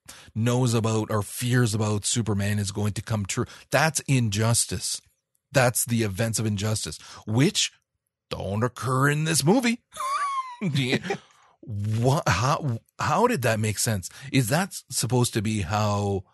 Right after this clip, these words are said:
Justice League is going to start? Because if so, that ain't Justice League either.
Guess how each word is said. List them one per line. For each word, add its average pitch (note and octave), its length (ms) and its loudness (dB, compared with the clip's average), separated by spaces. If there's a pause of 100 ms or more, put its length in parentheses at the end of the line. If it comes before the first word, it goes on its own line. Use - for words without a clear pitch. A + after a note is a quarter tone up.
(480)
Justice C3+ 640 -4
League C#3 340 -2
is C3+ 140 0
going A2+ 240 -2
to G#2 280 0 (280)
start? A#2+ 420 0
Because A2+ 260 0
if A2+ 140 -2
so, A#2 400 4 (360)
that A2 300 4
ain't E3 200 2
Justice B2+ 640 2
League A2 300 2
either. A#2 460 2